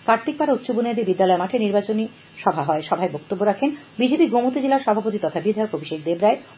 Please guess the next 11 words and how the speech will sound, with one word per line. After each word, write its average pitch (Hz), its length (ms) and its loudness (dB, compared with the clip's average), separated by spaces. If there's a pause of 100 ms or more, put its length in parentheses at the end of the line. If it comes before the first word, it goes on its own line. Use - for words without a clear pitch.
মণ্ডল 262 280 6
সভাপতি 190 400 0
সঞ্জয় 214 360 -2
চক্রবর্তী 156 420 -4
প্রমুখ। 139 300 -4 (1500)
মাদক 254 360 6
ও 427 60 8
চেতনানাশক 349 560 2
দ্রব্যের 285 360 0
অপব্যবহার 247 540 2
রোধে 208 320 4